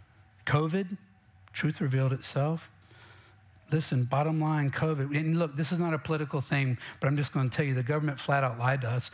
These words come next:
And this is not a political thing, it's just a fact. Both sides of the line lied to us, all right? And Big Pharma made billions. The church's response, "We need to obey the government."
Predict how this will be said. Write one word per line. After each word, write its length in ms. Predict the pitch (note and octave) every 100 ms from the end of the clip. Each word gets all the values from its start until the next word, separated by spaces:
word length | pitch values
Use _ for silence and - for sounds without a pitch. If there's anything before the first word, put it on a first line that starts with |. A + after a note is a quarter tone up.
| - -
And 80 | D#3+
this 80 | G#3
is 60 | C4
not 180 | A#3
a 80 | B2+ - - _ _ -
political 600 | - C3 D3+ A#3+ - B2+
thing, 340 | - C#3 E3
it's 100 | F#3
just 260 | - G3 -
a 40 |
fact. 680 | - - D3+ C4+ A2 A#2 - - - - - -
Both 280 | C3+ B3+ A#3+
sides 600 | - - G3 C4+ B3 F#3+
of 100 | F3
the 80 | D3
line 600 | C3+ A#2+ G3+ D#4+ D4+ B2+
lied 280 | G#2+ G2+ G2+
to 120 | -
us, 300 | - - - - - - -
all 80 | C#3
right? 300 | F#3+ A#3+ A3+ - - - - - - _ _ - _ - - - _ - _
And 120 | D3+
Big 160 | D3 G3+
Pharma 400 | - A3 A3+ F#3+
made 280 | F3+ F#3+ D#3
billions. 520 | A3 A#3 B2 A2+ -
The 80 | C#3
church's 420 | - E3+ F#3 D#3+
response, 600 | - - F#3 G#3 - - - - - -
"We 100 | E3
need 200 | C3 C3+
to 100 | -
obey 220 | D3 D3+
the 80 | D3+
government." 420 | D3+ F3 D#3 D3+